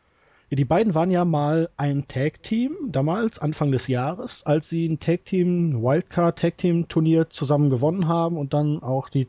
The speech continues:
Titel geholt haben. Dann waren sie auch beide in Japan ein Tag-Team, haben da auch Titel geholt und irgendwann war Magnus angepisst. Hat ihn, hat Joe dann attackiert,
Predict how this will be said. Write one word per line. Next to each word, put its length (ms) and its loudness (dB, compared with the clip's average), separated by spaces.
Titel 300 0
geholt 380 -4
haben. 420 -8
Dann 120 0
waren 120 2
sie 80 -2
auch 80 -4
beide 240 0
in 140 -2
Japan 400 0
ein 160 0
Tag-Team, 480 -2
haben 120 -2
da 140 -6
auch 340 -2
Titel 320 -4
geholt 460 2
und 80 -4
irgendwann 380 2
war 100 4
Magnus 320 2
angepisst. 680 -4
Hat 180 -2
ihn, 220 0
hat 180 0
Joe 180 4
dann 140 0
attackiert, 760 -6